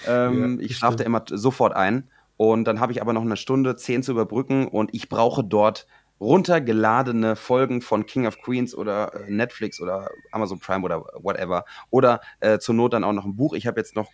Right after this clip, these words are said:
Speaker 1: mal gedacht, dass ich mein Gameboy mal wieder, ähm, aus dem, äh, aus dem, aus dem Archiv hier raushole. Das heißt, ich brauche Unterhaltung,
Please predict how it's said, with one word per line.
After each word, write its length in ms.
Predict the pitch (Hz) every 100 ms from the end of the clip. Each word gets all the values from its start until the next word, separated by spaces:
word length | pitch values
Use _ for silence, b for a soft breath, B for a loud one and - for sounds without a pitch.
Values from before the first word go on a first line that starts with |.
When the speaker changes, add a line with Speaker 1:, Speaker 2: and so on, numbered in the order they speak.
| -
Speaker 1:
mal 220 | 113 107
gedacht, 280 | 104 110 -
dass 80 | 104
ich 100 | 98
mein 160 | 101 90
Gameboy 400 | 120 170 107 95
mal 160 | 92
wieder, 300 | 95 92 92 B B B -
ähm, 240 | 90 92
aus 220 | 87 92
dem, 320 | 101 92 87 -
äh, 220 | - 80 82
aus 220 | - 87 -
dem, 220 | 90 87
aus 160 | - -
dem 100 | 104
Archiv 340 | 98 - 131
hier 140 | 98
raushole. 560 | 87 95 - 98 104 120 B B B
Das 180 | 95 92
heißt, 240 | 110 120
ich 140 | - -
brauche 500 | 92 104 113 110 107 B B - -
Unterhaltung, 760 | 113 101 107 110 107 110 131